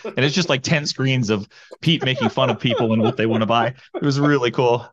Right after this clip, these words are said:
<laughs> I would've got, if I lived in that town, I would've traveled to get my records because I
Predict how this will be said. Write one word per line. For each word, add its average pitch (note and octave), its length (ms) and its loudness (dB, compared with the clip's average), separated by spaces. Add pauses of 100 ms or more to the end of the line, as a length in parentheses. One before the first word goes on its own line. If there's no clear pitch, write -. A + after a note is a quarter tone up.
(500)
<laughs> - 880 -6
I C3+ 120 0
would've D#3 180 2
got, D3 180 2
if B2+ 140 -2
I D#3 120 4
lived D3 220 0
in C3+ 100 2
that A#2+ 140 0
town, B2+ 220 2
I B2 100 2
would've A2+ 240 2
traveled G#2 420 -2
to - 60 -4
get G#2 160 -4
my F#2+ 100 0
records G2 420 -4
because G2 280 -4
I F#2 160 -2